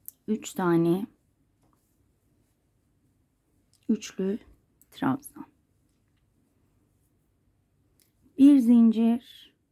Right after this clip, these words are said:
önümdeki boşluğa. Zaten bu modeli çoğumuz biliyoruz.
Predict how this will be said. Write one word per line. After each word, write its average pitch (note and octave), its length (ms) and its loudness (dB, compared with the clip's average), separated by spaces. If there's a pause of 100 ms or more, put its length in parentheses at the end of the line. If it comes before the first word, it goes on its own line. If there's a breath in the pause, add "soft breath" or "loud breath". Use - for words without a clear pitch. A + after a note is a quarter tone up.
(500)
önümdeki G3 600 -2
boşluğa. F#3+ 520 -10 (380 soft breath)
Zaten C4 500 4
bu D4+ 80 0
modeli F#3+ 520 0
çoğumuz E3 680 -2 (240)
biliyoruz. G#3+ 760 -2